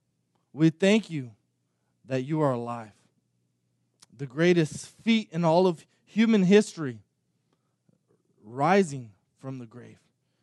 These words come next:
You're the only one to ever do that. You're the only one that has the power to do that, Lord.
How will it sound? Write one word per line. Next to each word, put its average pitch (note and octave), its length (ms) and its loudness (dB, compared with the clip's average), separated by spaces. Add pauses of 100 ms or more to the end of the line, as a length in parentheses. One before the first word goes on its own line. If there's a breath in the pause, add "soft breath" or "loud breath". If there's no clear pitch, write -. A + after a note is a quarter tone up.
(240)
You're D3 160 -8
the C#3 140 -6
only E3 280 0
one A#2+ 300 -10 (220)
to A2+ 140 -18
ever A#2 200 -12
do A2 200 -18
that. G#2+ 180 -20
You're D3+ 180 -6
the D3 80 -4
only F3+ 260 0
one D3+ 200 0
that B2+ 120 -12
has C3+ 220 -4
the A#2 100 -20
power B2+ 560 -4
to A#2+ 120 -20
do A#2 160 -18
that, A2+ 220 -20
Lord. G#2+ 180 -20